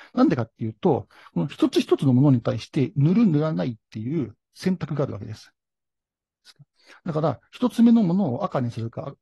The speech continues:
あ、えっと、黒のままにしとくかっていう二つの選択がありまして、それは二通り。で、二つ目のものも赤のままか、黒、えっと、あ、黒に、黒のままか赤にするかっていう二通り。って形で、この、えっと、塗り方の総数っていうのは、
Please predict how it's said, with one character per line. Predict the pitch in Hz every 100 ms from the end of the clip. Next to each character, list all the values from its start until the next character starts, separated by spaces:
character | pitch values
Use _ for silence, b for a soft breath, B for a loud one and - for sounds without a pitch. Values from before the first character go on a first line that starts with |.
| _
あ、 | - -
え |
っ |
と、 | 127
黒 | - 143
の |
ま | 113
ま | 131
に | 117
し |
と | 117
く | -
か | 101
っ | -
て | -
い | 135
う |
二 | - 180
つ | 175
の | 120
選 | 120 117
択 | 120 120
が |
あ | 110
り |
ま | 113
し | 113
て、 | -
そ | 196
れ | 151
は |
二 | 139
通 | 143 123
り。 | 110 117 _ _ b b b b b
で、 | - 214
二 | 127 -
つ | - 220
目 |
の | 214
も | 214
の | 214
も | 139 143
赤 | 175 139
の | 117
ま | 113
ま | 120
か、 | -
黒、 | 147 - -
え |
っ | 123
と、 | - 123 - _
あ、 | - 127
黒 | - 185
に、 | 131
黒 | - 185
の | 147 127
ま | 123
ま | 131
か | - 156
赤 | 139
に | 120
す | -
る | 117
か | 107
っ |
て | -
い | 120
う |
二 | 113
通 | 120 110
り。 | 113
っ | _ B B _
て | 170
形 | 165 165 170
で、 | 220 117 - _ _
こ | 175
の、 | 175 - _ _
え | 135
っ | 131 _
と、 | 127 123 -
塗 | - 151
り | 170
方 | 190 180
の | 175 - -
総 | - 170 165
数 | -
っ | 147
て | 143
い | 101
う |
の | 101
は、 | 127 110